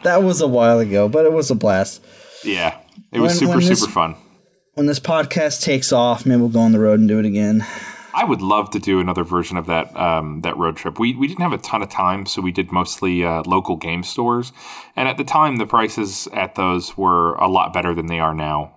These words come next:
Speaker 2: Um, even then, the retro gaming bubble hadn't gotten, uh, as big as it is today.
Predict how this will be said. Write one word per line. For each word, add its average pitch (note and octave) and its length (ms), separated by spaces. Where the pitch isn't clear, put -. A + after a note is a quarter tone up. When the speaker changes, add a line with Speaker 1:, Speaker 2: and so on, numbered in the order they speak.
Speaker 2:
Um, E2 280
even A#2 320
then, F#2 260
the E2 80
retro F2+ 300
gaming E2 280
bubble E2 280
hadn't E2+ 300
gotten, D#2+ 540
uh, F#2 320
as F2 160
big F2 320
as F2 120
it E2+ 100
is E2 140
today. F2 480